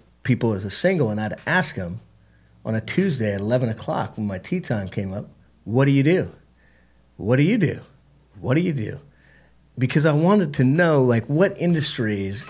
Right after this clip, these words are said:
and careers give you the flexibility to play golf on a Tuesday. Now,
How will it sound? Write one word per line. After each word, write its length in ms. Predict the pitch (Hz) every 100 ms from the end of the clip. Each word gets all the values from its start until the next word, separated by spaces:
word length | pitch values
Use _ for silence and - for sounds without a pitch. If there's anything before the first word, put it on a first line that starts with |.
| -
and 340 | 120 110 104 - _ _ _ -
careers 720 | - 127 135 156 117 98 95
give 240 | - 147
you 100 | 127
the 80 | 113
flexibility 920 | 92 - 143 - 110 117 120 98 87 - - -
to 120 | -
play 220 | - 120
golf 300 | 95 113 107
on 80 | 95
a 60 | 73
Tuesday. 640 | - 117 98 - 65 - _ _ _ _
Now, 280 | - 151 92